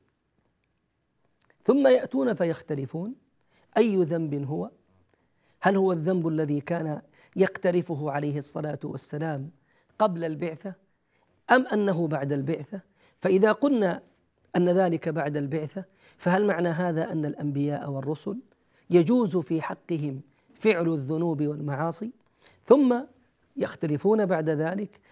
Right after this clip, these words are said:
ما المراد بهذه الذنوب؟ هل هي صغائرها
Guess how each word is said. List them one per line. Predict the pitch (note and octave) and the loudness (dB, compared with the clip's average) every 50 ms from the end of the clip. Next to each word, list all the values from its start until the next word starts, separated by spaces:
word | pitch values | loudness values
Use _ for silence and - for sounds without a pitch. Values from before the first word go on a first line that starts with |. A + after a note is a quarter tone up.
| _ _ - | _ _ 0
ما | F3+ G#3+ | 2 2
المراد | A#3 A3 G#3 G3+ G3+ G3 F#3 F3 D3+ | 2 2 2 4 4 4 4 4 2
بهذه | D3+ D#3+ D#3 E3 D#3+ D3+ D3+ C#3 C#3+ | 0 -2 -2 -2 -2 -2 -2 -2 -2
الذنوب؟ | C#3 B2 B2+ C#3+ D3 D#3+ F#3 G#3+ A3+ G#3+ - _ _ _ _ - | -4 -4 -4 -4 -4 -2 -4 -4 -6 -8 -12 _ _ _ _ -4
هل | - F3 E3 | -2 0 0
هي | E3+ E3+ D#3+ D3 | 0 0 -2 -2
صغائرها | - - D3+ C#3 C#3 D3 D3+ - D#3 C3+ D#3+ F3 E3 G3 G#3+ | -4 -6 -6 -4 -2 -4 -4 -4 -6 -4 -4 -4 -4 -6 -8